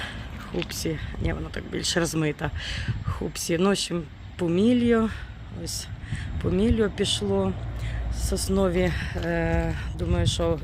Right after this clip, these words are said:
встигну обробити ще трошечки по хвої. У мене дуже гарне вдо-, вдобрення. Так що ось і кам'яна роза дуже гарно пішла.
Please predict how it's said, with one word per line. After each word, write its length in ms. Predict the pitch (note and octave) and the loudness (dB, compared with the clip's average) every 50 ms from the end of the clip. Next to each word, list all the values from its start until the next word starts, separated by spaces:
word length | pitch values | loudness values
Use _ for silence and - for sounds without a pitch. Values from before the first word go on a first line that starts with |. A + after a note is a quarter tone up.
| E3+ | -4
встигну 420 | - - - F#3+ F3+ D#3+ E3 E3+ D#3+ | -6 -6 -4 -2 -2 0 0 0 0
обробити 500 | D#3 D3+ E3+ - - E3+ E3 - E3 D#3 | 0 2 2 2 2 2 0 -2 -4 -4
ще 160 | - - E3 | -4 -6 -6
трошечки 640 | - - D#3+ D3+ - - - - - - E3 D#3 - - - - - - - - - - - - - - | -6 -6 -6 -6 -6 -6 -6 -6 -4 -4 -4 -4 -4 -6 -8 -8 -8 -8 -8 -8 -10 -10 -12 -14 -4 0
по 100 | - F3 | 0 0
хвої. 580 | - - F#3+ F#3+ G#3+ A#3+ B3+ B3 A#3 A#3+ A#3 G#3+ - - - - - - - - - - - - - - - - - - | 0 2 2 4 4 6 6 6 6 4 4 2 0 -4 -6 -4 -4 -2 -2 -2 -2 -2 -2 -4 -6 -6 -2 -2 0 0
У 60 | F3 | 0
мене 220 | F3 F3 F3 F3 | 0 0 -2 0
дуже 280 | E3+ F3 F3 E3 F3 F3 | 0 -2 0 0 0 0
гарне 540 | E3 E3+ F3+ F3 E3+ E3 E3 F3 F3 E3+ E3 - - - - - - - - - - | 2 2 2 2 2 0 0 -2 -2 -4 -6 -8 -10 -10 -10 -10 -10 -12 -14 -12 -8
вдо-, 480 | E3 E3 D#3+ E3+ F#3+ F3+ - F3+ F3 D#3+ - - - - | -8 -6 -2 0 0 0 0 0 -2 -2 -4 -4 -6 -4
вдобрення. 760 | D#3+ D#3+ D#3+ E3 G3+ F#3+ E3 E3 F3 F3+ E3+ E3+ E3+ E3+ F3 D#3+ - - - - - - - - - - - - - - - - - - - - - - - - - - | -4 0 4 6 6 6 6 6 4 4 4 4 2 2 0 -2 -4 -8 -10 -10 -10 -10 -10 -12 -12 -12 -14 -14 -14 -14 -14 -14 -14 -14 -16 -16 -16 -16 -16 -16 -16 -6
Так 240 | - - G3+ G3 - | -2 0 0 0 0
що 280 | - - - G3+ G3 F3+ F3+ E3+ - - - | -2 -2 -2 0 0 0 -2 -2 -4 -6 -6
ось 460 | - - F#3+ G3 - - - - - - - - - - - - - - - - - - - - - - - - - | -4 -2 -2 -2 0 0 -2 -2 -4 -6 -10 -14 -16 -16 -14 -14 -12 -8 -6 -6 -6 -6 -8 -14 -14 -12 -12 -10 -6
і 360 | B2 E3 F3 F3 E3 E3+ D3+ - - - | -4 -2 0 0 0 -2 -4 -6 -2 2
кам'яна 500 | G3 F#3 F3 E3 F3+ F3 F3 F3 E3+ E3+ | 2 2 4 2 0 2 2 2 2 2
роза 480 | F3+ G3+ A3 A#3+ G#3+ F#3+ G#3 G3 F#3 F3 - - - - - - - - - - - - - - - - - - - - - - F3+ - - | 2 2 2 0 0 -2 -2 -4 -4 -4 -8 -14 -20 -20 -20 -20 -20 -20 -20 -20 -20 -20 -20 -20 -20 -20 -20 -20 -20 -20 -18 -16 -16 -12 -8
дуже 260 | F3+ F3+ - F#3+ F#3+ | -8 -6 -4 -4 -2
гарно 420 | E3+ F3 F3+ F3+ F3 F3 F3+ F3 E3+ | 0 0 0 0 0 0 -2 -4 -4
пішла. 600 | - F#3+ F3+ - - - F3 F3 F3 F3 - | -4 -4 -4 -4 -2 0 0 2 2 2 2